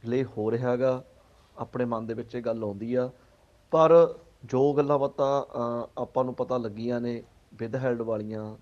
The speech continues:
ਤਾਂ ਉਹਦੇ ਕਰਕੇ ਜਿਹੜਾ delay ਆ ਜਿਹੜਾ ਉਹ ਹੋ ਰਿਹਾ। ਸੋ ਇੱਥੇ ਤੱਕ ਆਪਾਂ ਪਹੁੰਚ ਗਏ ਤਾਂ ਹੁਣ ਇੱਕ ਪਰਸੈਂਟ ਕੰਮ ਰਹਿ ਗਿਆ, ਉਹ ਵੀ ਬਹੁਤ ਛੇਤੀ ਹੋ ਜਾਣਾ। ਤੇ ਉਮੀਦ ਹੈ ਫੈਬ ਦੇ ਵਿੱਚ ਆਪਾਂ ਨੂੰ ਜਿਹੜਾ ਹੈਗਾ ਗਾ ਕਿ ਆਪਾਂ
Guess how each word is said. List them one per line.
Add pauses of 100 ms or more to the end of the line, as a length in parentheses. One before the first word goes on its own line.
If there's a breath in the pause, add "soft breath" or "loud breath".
ਤਾਂ
ਉਹਦੇ
ਕਰਕੇ
ਜਿਹੜਾ (100)
delay
ਆ
ਜਿਹੜਾ
ਉਹ
ਹੋ
ਰਿਹਾ। (580 soft breath)
ਸੋ (640)
ਇੱਥੇ
ਤੱਕ
ਆਪਾਂ
ਪਹੁੰਚ
ਗਏ
ਤਾਂ
ਹੁਣ
ਇੱਕ
ਪਰਸੈਂਟ
ਕੰਮ
ਰਹਿ
ਗਿਆ,
ਉਹ
ਵੀ
ਬਹੁਤ
ਛੇਤੀ
ਹੋ
ਜਾਣਾ। (920 soft breath)
ਤੇ
ਉਮੀਦ
ਹੈ (460)
ਫੈਬ
ਦੇ
ਵਿੱਚ
ਆਪਾਂ
ਨੂੰ (140)
ਜਿਹੜਾ
ਹੈਗਾ
ਗਾ
ਕਿ
ਆਪਾਂ